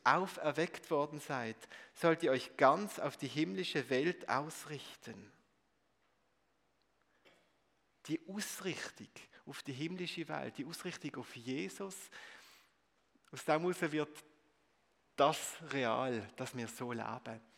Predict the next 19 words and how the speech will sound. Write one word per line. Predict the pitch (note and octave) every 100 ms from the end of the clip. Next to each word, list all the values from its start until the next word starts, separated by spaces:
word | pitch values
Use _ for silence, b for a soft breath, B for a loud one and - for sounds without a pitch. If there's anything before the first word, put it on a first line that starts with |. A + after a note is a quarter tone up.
| b
Und | B2
ich | A2+
freue | - D3+ F#3+
mich, | G#3+ -
Frank, | - D#3 D#3
dass | D#3
du | -
das | C3+
nächsten | C#3+ C3+ -
Sonntag | C#3 C3+ C3+
kannst | - A#2+
vertiefen. | - A#2 C3+ E3 - E3+ - B B B B B
Wir | D3+
haben | D3
jetzt | C#3+ C#3 - - C#3
mit | C#3 C#3+
diesen | D#3 D#3+
beiden | C#3 C3 C#3
Sonntagen | C#3 C#3 - C#3 C3